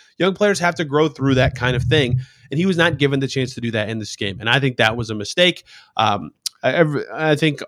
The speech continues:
probably all of us would have asked, uh, Rick Carlisle after the game about it. Dustin Dopirak was the one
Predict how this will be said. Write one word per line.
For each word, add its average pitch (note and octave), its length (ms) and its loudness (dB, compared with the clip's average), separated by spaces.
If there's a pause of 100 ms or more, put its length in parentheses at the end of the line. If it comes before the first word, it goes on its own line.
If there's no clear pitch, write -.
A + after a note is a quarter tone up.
probably C#3 240 2
all C#3 240 4
of C#3 60 2
us - 300 -2
would C3+ 140 0
have C3+ 80 2
asked, C3+ 420 0 (180)
uh, B2 340 0
Rick C3+ 160 -4
Carlisle B2+ 320 2
after B2 160 -4
the A#2+ 60 -6
game B2 120 0
about A#2+ 220 2
it. A2 80 -2
Dustin A#2+ 260 -2
Dopirak A#2 360 2
was A#2+ 140 -4
the A#2+ 80 -2
one A2+ 240 0